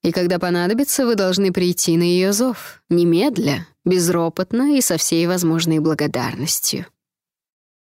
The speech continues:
Геммы одновременно склонили головы, чтобы продемонстрировать покорность.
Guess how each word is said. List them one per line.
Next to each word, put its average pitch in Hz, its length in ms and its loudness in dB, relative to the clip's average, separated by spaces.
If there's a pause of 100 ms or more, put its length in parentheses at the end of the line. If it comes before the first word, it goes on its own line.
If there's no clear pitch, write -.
Геммы 240 460 2
одновременно 185 680 2
склонили 165 460 0
головы, 240 500 0
чтобы 165 340 -2
продемонстрировать 160 1000 -2
покорность. - 840 -6